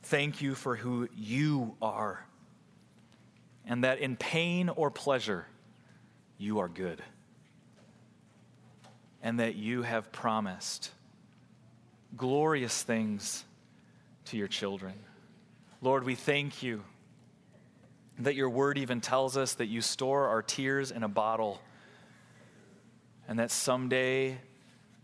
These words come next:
the trials of this present life will not be worth comparing to the glories that are gonna be revealed to us. So we thank you, Lord, and I pray that we would thank you more and more in faith in who Jesus is.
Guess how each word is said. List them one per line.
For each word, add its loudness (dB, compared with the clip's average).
the -8
trials 2
of -2
this 0
present 0
life 0
will 0
not 2
be -2
worth 0
comparing -4
to -10
the -8
glories -4
that -8
are -10
gonna -10
be -12
revealed -14
to -14
us. -14
So -2
we 0
thank 0
you, 0
Lord, 0
and -2
I 0
pray 2
that -4
we -2
would -2
thank -4
you -2
more 0
and -6
more 2
in -6
faith -2
in -2
who 0
Jesus -2
is. -2